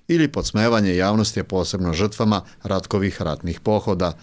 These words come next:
Čitav slučaj Tomislav Marković, pisac i zamjenik urednika E-novina, vidi kao grotesku i kaže da je, koliko god to zvučalo bizarno, za javnost dobro da se na slučajevima zločina podsjeća, pa i na ovakav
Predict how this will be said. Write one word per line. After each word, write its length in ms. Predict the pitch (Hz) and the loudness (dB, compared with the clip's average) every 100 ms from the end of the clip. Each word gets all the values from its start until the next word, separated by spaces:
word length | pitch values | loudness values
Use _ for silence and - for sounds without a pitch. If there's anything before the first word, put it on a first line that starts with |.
| - - _ _ - | -20 -20 _ _ 0
Čitav 280 | 127 107 78 | 0 0 -6
slučaj 500 | - 127 113 135 143 | -2 0 2 2 0
Tomislav 520 | 120 80 78 80 80 | -2 -4 -4 -4 -2
Marković, 540 | 95 110 110 95 80 - | 0 0 0 -2 -4 -2
pisac 400 | 117 113 - - | 0 2 0 -2
i 40 | 87 | -2
zamjenik 520 | 90 107 107 95 113 | 0 2 2 2 2
urednika 460 | 113 110 101 90 98 131 | 2 2 0 0 -2 0
E-novina, 520 | 113 123 127 135 120 104 - - | 2 4 4 2 2 -2 -6 -2
vidi 280 | 135 120 110 | 2 2 0
kao 200 | 90 87 | 0 0
grotesku 680 | 90 90 123 110 - 156 131 | 0 2 2 2 0 2 2
i 120 | - | 0
kaže 380 | 90 85 98 110 | 0 0 2 0
da 200 | 82 78 82 | -2 -4 -4
je, 100 | 82 82 | -6 -6
koliko 360 | - 104 104 104 | 0 0 2 0
god 320 | 98 120 - | 2 2 0
to 140 | 110 85 | -2 -2
zvučalo 480 | 92 107 107 92 | 0 0 2 0
bizarno, 500 | 85 123 120 127 127 113 110 _ - | 2 2 4 4 4 2 -4 _ -2
za 160 | 101 | 2
javnost 500 | 104 104 110 92 76 | 4 4 2 2 0
dobro 280 | 101 120 131 | 2 2 2
da 140 | 95 | 0
se 160 | 76 82 | -2 -4
na 100 | 78 | -4
slučajevima 680 | - 113 107 117 104 98 87 | -2 0 2 2 2 2 0
zločina 460 | 92 113 117 120 - | 2 2 2 0 2
podsjeća, 460 | 113 110 123 - 113 98 - | 0 0 0 0 0 -2 -4
pa 80 | 185 165 | 0 2
i 100 | 113 | 4
na 100 | 90 | 2
ovakav 400 | 82 80 78 | 2 -2 -4